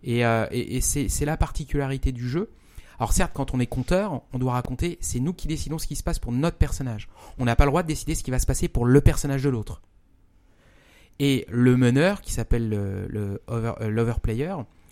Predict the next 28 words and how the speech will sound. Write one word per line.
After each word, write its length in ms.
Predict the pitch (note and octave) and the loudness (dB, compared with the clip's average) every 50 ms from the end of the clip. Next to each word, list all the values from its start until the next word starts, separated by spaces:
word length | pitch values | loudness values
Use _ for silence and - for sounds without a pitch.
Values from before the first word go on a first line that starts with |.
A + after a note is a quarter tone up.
| - - - | -18 -10 -6
lui, 240 | A2+ A#2 C#3 E3 | -2 -2 -2 0
c'est 220 | E3 - - A2+ G2+ | 0 0 0 -2 -2
bon, 180 | G2 G#2+ G#2 | -4 -6 -6
vraiment 300 | G2+ G2 G#2 G#2 A#2 C3 | -6 -4 -2 -2 0 0
le 80 | B2+ B2 | 2 2
meneur 320 | B2 A#2 A2+ C3+ C#3 C#3+ | 2 2 2 2 2 2
aussi 360 | B2 A2+ A2 - - F3 E3 C3+ | 0 -2 -2 -4 -4 -4 -4 -4
et 40 | |
qui 180 | A#2 - - B2 | -6 -6 -8 -4
va 240 | A2 A#2+ A#2+ A#2 A2+ | -2 -2 0 0 0
un 100 | G#2+ G#2+ | -2 -4
petit 160 | G#2 - - | -6 -8 -4
peu, 240 | - - C#3+ D3 D3 | -2 0 2 2 2
euh, 320 | B2 A2+ G#2+ G#2 G#2 G2+ G2 | 0 0 -2 -4 -6 -8 -6
mener 300 | G#2+ A2+ A#2 B2+ C#3+ C#3+ | -4 -4 -2 0 -2 -2
tout 120 | - - | -2 -4
ça. 180 | - - A2 G#2+ - - - - - - - - - - - | -4 -4 -6 -8 -10 -14 -18 -20 -20 -20 -20 -20 -16 -4 0
Euh, 320 | C#3+ C3 C3 B2+ A#2+ - - | 4 4 6 6 4 2 2
donc 220 | - C3+ C3+ C3 - | 0 0 2 4 4
le 80 | F3 | 4
rôle 260 | F3+ D#3+ G#3 G3+ F#3+ E3 | 6 8 8 6 6 4
du 80 | D#3+ | -2
conteur, 540 | - - - C3+ - F3 E3 E3 D#3 C#3 B2+ | -4 -4 -4 -2 0 2 2 2 2 0 -2
il 100 | - C3+ | -6 0
tourne 280 | - - - D3+ D3+ C#3+ - | 2 4 4 4 2 -2 -2
à 80 | A2+ | -2
chaque 300 | G#2+ - - A3 G#3 - | 0 2 2 2 2 0
fois 380 | - - - D#3 D#3 G3+ C4 - | -2 -6 -4 -2 -2 -2 -4 -10